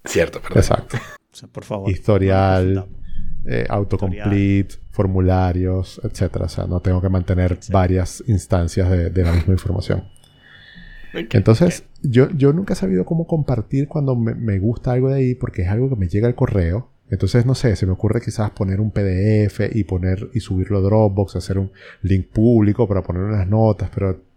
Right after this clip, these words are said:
Speaker 2: ah, después no lo hago y simplemente decido poner ahí y me acuerdo y les cuento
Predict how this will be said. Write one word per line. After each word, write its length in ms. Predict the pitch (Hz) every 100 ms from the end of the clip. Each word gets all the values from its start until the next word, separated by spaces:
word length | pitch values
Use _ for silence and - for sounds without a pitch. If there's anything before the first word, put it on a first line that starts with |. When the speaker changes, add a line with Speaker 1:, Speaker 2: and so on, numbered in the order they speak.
| - -
Speaker 2:
ah, 240 | - -
después 300 | 110 - 113
no 80 | 113
lo 160 | 113
hago 280 | 117 120 123 - - -
y 120 | 110 92
simplemente 380 | 98 101 101 110
decido 300 | 98 110 101
poner 280 | 98 95
ahí 480 | 110 123 120 139 - -
y 80 |
me 120 | 95 92
acuerdo 480 | - 107 110 135
y 120 | 143 95
les 100 | 82
cuento 440 | 98 90 101